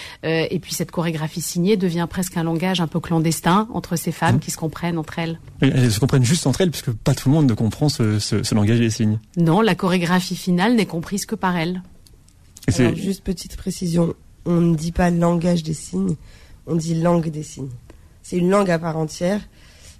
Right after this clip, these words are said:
Speaker 3: Et voilà, on, on, je, je, je vous fais la remarque parce que j'ai beaucoup fait l'erreur, la, enfin, cette erreur-là, et à chaque fois on me reprend. Donc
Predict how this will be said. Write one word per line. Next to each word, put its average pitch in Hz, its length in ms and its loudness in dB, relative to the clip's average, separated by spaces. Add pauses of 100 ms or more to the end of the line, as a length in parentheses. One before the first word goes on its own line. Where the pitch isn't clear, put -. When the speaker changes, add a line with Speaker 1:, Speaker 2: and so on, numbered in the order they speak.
(120)
Speaker 3:
Et 147 160 -10
voilà, 117 360 -6 (120)
on, 135 60 -6 (160)
on, 139 80 -2
je, 135 100 -10 (120)
je, - 120 -10 (180)
je 131 140 -12
vous 135 100 -16
fais 143 120 -12
la 139 100 -6
remarque 170 240 -8
parce - 160 -14
que 131 320 -8
j'ai 135 280 -4
beaucoup 139 280 -12
fait 156 200 -4
l'erreur, 139 340 -2
la, 131 100 0 (200)
enfin, 127 260 -6 (400)
cette 131 240 -10
erreur-là, 151 480 0 (100)
et 127 160 -8
à 123 60 -4
chaque 127 180 -10
fois 156 140 -6
on 160 40 0
me 156 40 0
reprend. 139 400 -6 (800)
Donc 135 160 -8